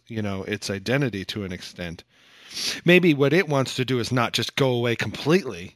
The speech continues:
right? That's different. That's like, you know, death or whatever. That's,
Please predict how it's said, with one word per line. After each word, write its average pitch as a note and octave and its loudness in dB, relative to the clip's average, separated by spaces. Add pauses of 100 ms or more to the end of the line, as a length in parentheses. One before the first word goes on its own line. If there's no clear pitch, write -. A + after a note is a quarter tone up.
right? B2 0 (420)
That's D3 4
different. E2+ -2 (100)
That's A#2+ 0
like, G#2+ -2
you B2 0
know, D#2+ -4 (100)
death G2 -2
or F2+ -6
whatever. E2+ -14
That's, - -16